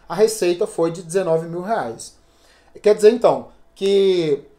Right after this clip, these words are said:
quando eu recebi a encomenda, que foi em fevereiro, é, não há fato gerador. O fato gerador é quando o móvel é terminado. E aí, claro, terminado, porque assim, imagina o seguinte, pessoal, você pediu uma cadeira.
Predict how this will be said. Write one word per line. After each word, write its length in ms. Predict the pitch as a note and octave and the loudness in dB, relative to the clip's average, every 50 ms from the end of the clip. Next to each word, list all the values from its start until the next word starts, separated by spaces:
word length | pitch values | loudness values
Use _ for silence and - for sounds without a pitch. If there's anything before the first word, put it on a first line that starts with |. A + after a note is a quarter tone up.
| _ _ _ _ _ _ _ _ | _ _ _ _ _ _ _ _
quando 420 | - G3+ A3+ D4 D4 A#3+ A3+ G3 | -2 0 2 2 4 6 6 6
eu 140 | F#3 F3 E3 | 6 4 2
recebi 400 | E3 F#3 F#3 - - E3 D3 E3+ | 0 0 -2 -4 -4 -4 -2 -2
a 80 | D#3+ D#3+ | -2 -2
encomenda, 760 | D#3+ D#3 C#3+ C#3 D3 F3 G#3+ C4 A#3+ F3+ D3 B2+ A#2+ A#2 - _ | -2 -4 -6 -4 -4 -4 -4 -4 -2 -2 -2 -4 -4 -8 -14 _
que 140 | _ - C#3+ | _ -20 -20
foi 300 | - - D3+ D3+ D3+ D3 | -14 -6 -4 -2 -2 -2
em 480 | D3 D3 C#3+ C#3 C#3 C#3 C3+ C3 C3 A#2+ | -4 -6 -10 -10 -12 -12 -14 -16 -16 -10
fevereiro, 680 | - D3 C3 C3+ C#3 E3 G#3+ B3 G#3+ E3+ C#3 - - - _ _ _ _ _ _ - | -8 -6 -6 -2 4 6 8 8 8 6 2 -2 -6 -14 _ _ _ _ _ _ -10
é, 800 | C3+ C#3+ C#3+ C#3+ C#3 C#3 C3+ C3 C#3+ C3 B2+ B2+ C#3 C3+ - - D3+ | -6 -2 -2 0 0 -2 -2 -4 -6 -10 -12 -12 -14 -16 -18 -16 -8
não 320 | C#3+ E3 A3 C4+ C#4 A#3+ | -2 2 2 4 4 4
há 120 | G#3 A#3+ B3 | 2 2 0
fato 300 | - - G#3+ A3+ A3+ - | 0 0 -2 -2 0 0
gerador. 580 | A3+ A3+ B3+ C4+ G#3 F#3+ F3+ D#3+ C#3+ - - - _ _ _ _ _ _ _ _ _ _ - | 0 0 0 0 0 0 0 0 0 -2 -6 -14 _ _ _ _ _ _ _ _ _ _ -18
O 80 | E3+ | -18
fato 340 | E3 - - A#3+ B3+ C4+ C4+ | -18 -2 2 2 2 2 2
gerador 500 | - A3 G3 F3 - D3 F#3+ A3 A3+ F#3+ | 2 2 2 2 2 4 6 6 8 6
é 60 | F3 | 6
quando 360 | F3 - G3+ G#3+ A#3 A#3+ A#3+ A#3 | 2 -2 -2 -2 -2 -2 -4 -4
o 280 | G#3+ - - A3 A#3+ | -4 -4 -6 -6 -4
móvel 420 | A3 G3+ G#3 A3 C4+ D#4 A#3+ G#3 F3+ | 0 2 4 4 4 4 2 2 0
é 60 | E3+ | 0
terminado. 640 | - F3+ D#3+ D#3 D3+ C#3+ C#3 B2+ A#2+ B2 - A#2 A2+ _ _ _ _ _ _ _ _ _ | -2 -4 -6 -6 -8 -10 -10 -12 -12 -14 -18 -20 -20 _ _ _ _ _ _ _ _ _
E 100 | F#3+ G#3+ | 4 4
aí, 220 | G3+ F3 F3 - | 4 4 4 0
claro, 340 | - - F3+ D3+ D3+ F3+ D3+ | 0 2 4 4 4 4 2
terminado, 720 | D#3 - C#3 C3 C#3+ D#3+ F#3 E3+ D#3 D#3 D#3+ E3 D#3 - - _ _ | -2 -4 -6 -6 -8 -8 -6 -4 -2 -2 -4 -4 -8 -14 -20 _ _
porque 180 | - D#3 - F#3+ | -16 -6 -4 -4
assim, 360 | F#3 F#3+ - F3 D3 - - _ _ _ _ _ _ _ _ _ | -4 -4 -6 -10 -10 -12 -14 _ _ _ _ _ _ _ _ _
imagina 320 | A#3 C4 C#4+ B3 C#4 D#4 D#4+ | -6 -4 -4 -4 -4 -6 -8
o 40 | |
seguinte, 340 | D#4+ - B3+ G3+ E3+ D3 D3+ | -8 -10 -10 -10 -10 -10 -10
pessoal, 360 | - D3 - - E3 C3 - - | -12 -10 -8 -6 -6 -6 -8 -10
você 240 | D3+ F#3+ - - C#4 | -12 -10 -10 -10 -10
pediu 240 | - C4 G#3+ C#4 | -10 -10 -8 -8
uma 80 | D4 C#4+ | -8 -8
cadeira. 580 | D4 - D4+ C#4 G3+ E3 C#3+ B2 A2+ A2+ A2 | -4 -4 -4 -4 -4 -4 -6 -6 -6 -10 -16